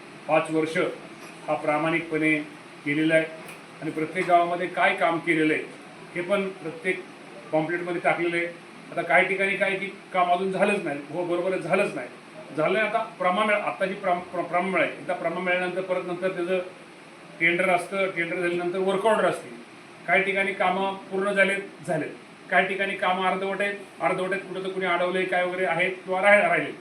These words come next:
आणि काही कामाच्या टेंडर झालेलं आहे,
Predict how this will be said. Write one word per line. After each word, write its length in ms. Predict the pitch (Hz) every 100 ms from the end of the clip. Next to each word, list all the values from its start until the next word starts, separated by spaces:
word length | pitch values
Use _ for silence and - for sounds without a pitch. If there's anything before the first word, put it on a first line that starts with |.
| - - -
आणि 140 | 165 190
काही 260 | 180 190
कामाच्या 560 | 190 170 175 175 196 202 - - - - - - - 175
टेंडर 360 | 180 220 202 - - 156
झालेलं 300 | 180 190
आहे, 120 | 190